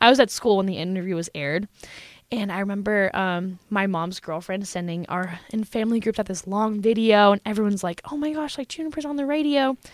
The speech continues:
And then, but, like, looking back at it now, like, I shouldn't have had to do that, first off. And I also remember, like,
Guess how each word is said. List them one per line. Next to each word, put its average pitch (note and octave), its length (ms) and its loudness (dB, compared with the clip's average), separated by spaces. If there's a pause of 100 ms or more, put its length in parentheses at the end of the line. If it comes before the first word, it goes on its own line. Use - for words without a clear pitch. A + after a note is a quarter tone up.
(400)
And B3 220 4
then, A3 300 4 (160)
but, C#4+ 160 -2
like, C4 260 2
looking D4 320 0
back A#3+ 220 4
at B3+ 80 0
it F#3 100 -2
now, F#3+ 340 2
like, E3 280 -2
I B3 80 -2
shouldn't D#4 240 -4
have A#3 100 -8
had F3+ 220 -6
to E3 80 -16
do C#3 160 -12
that, - 240 -10
first - 340 -8
off. - 240 -6
And A3+ 140 -4
I G#3+ 80 -4
also G3 320 -4
remember, G3+ 480 -2
like, F#3 340 -8